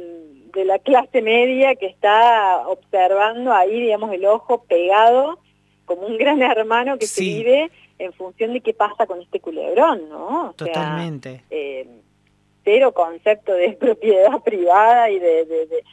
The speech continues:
Speaker 1: de intimidad para cada una de las partes, ¿no? Después cada quien estará más o menos de acuerdo, no sé, o se empatizará o se identificará más o menos con cada uno de los personajes,
Speaker 2: Ujú.
Speaker 1: pero creo que, mm,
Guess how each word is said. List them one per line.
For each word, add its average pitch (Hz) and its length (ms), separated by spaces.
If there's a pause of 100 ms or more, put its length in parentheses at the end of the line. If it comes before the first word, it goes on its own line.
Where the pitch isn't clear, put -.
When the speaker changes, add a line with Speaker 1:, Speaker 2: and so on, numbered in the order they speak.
(100)
Speaker 1:
de 190 160
intimidad 190 720
para 170 320
cada 214 320
una 208 220
de 196 100
las - 120
partes, 285 440
¿no? 190 120
Después 294 280
cada 262 220
quien 240 320 (1200)
estará 180 360
más 240 240
o 220 40
menos 214 280
de 190 60
acuerdo, 214 840
no 185 140
sé, 226 240
o 202 60
se 185 100
empatizará 180 960
o 226 160
se 185 80
identificará 175 720
más 233 160
o 208 80
menos 208 300
con 175 140
cada 190 300
uno 185 200
de 180 760
los 175 140
personajes, 190 840 (240)
Speaker 2:
Ujú. 185 120 (100)
Speaker 1:
pero 165 720 (580)
creo 330 320
que, 185 200 (180)
mm, 180 320